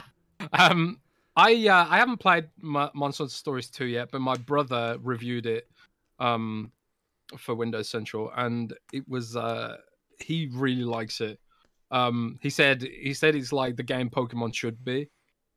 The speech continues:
Like, if you don't know what Monster Hunter Stories is, it's basically Monster Hunter but Pokemon, but good. It's like, you know, you, you don't just use the monsters, you, you go out with swords and weapons and fight, and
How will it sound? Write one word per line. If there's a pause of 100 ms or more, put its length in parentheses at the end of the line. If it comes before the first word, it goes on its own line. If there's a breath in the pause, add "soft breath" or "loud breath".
(200)
Like,
if
you
don't
know
what
Monster
Hunter
Stories
is,
it's
basically
Monster
Hunter
but
Pokemon, (120)
but
good. (480)
It's
like,
you
know,
you,
you
don't
just
use
the
monsters,
you, (100)
you
go
out
with
swords
and
weapons
and
fight,
and